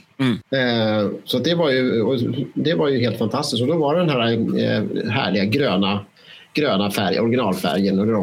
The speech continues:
Speaker 2: originalkulören som vi hade, som vi hade på den, så, som gjorde att den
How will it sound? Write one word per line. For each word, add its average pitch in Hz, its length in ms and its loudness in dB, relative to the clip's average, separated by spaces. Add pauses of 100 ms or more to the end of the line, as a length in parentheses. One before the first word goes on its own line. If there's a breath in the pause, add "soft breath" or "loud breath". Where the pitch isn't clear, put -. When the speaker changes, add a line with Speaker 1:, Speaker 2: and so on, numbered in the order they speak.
(200)
Speaker 2:
originalkulören 107 1040 0
som 101 140 -2
vi 104 80 2
hade, 90 200 0
som 110 120 -2
vi 107 60 0
hade 95 340 0 (200)
på 85 120 -2
den, 90 140 -2
så, 95 180 -4 (240)
som 101 120 -2
gjorde 87 260 -4
att - 100 -14
den 92 200 -6